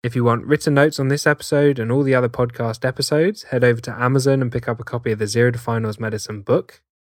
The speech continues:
If you don't fancy picking up a copy of the book, you can find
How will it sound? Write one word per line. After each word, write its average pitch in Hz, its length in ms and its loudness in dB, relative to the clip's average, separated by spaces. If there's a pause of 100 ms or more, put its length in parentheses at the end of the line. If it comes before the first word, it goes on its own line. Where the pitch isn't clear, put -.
(220)
If 117 80 -8
you 120 60 -2
don't 139 240 2
fancy 135 240 0
picking 135 260 -2
up 131 120 -4
a 127 80 0
copy 127 240 -2
of 120 80 2
the 110 60 2
book, 170 340 0
you 120 80 -8
can 117 140 -4
find 113 300 -6